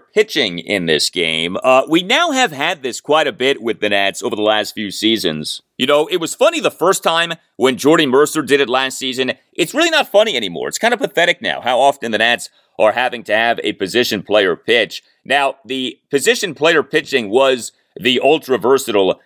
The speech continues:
A-Ray Adrianza, and he is so versatile. Like, he can play just about any position on the diamond with the exception of catcher, really.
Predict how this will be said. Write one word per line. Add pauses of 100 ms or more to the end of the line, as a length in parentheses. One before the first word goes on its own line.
(120)
A-Ray
Adrianza, (320)
and
he
is
so
versatile.
Like,
he
can
play
just
about
any
position (200)
on
the
diamond
with
the
exception
of
catcher,
really.